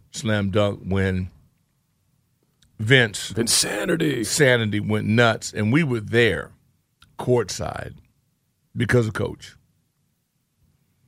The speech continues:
Speaker 1: The energy in that building, and just watching, I've been to maybe five N B A All-Star games.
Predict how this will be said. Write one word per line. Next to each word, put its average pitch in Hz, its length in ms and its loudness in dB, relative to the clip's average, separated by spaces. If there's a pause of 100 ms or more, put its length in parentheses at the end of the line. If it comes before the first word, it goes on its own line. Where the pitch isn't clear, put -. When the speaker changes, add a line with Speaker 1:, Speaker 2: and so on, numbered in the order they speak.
(680)
Speaker 1:
The 127 240 2
energy 190 600 2 (1800)
in 123 180 4
that 135 220 4
building, 107 600 0 (200)
and 117 140 2
just 160 220 0
watching, 131 600 0 (380)
I've 123 160 2
been 131 160 4
to 123 60 0
maybe 120 240 0
five 110 400 2
N 110 100 -2
B 107 160 -2
A 104 80 0
All-Star 98 320 -4
games. - 420 -14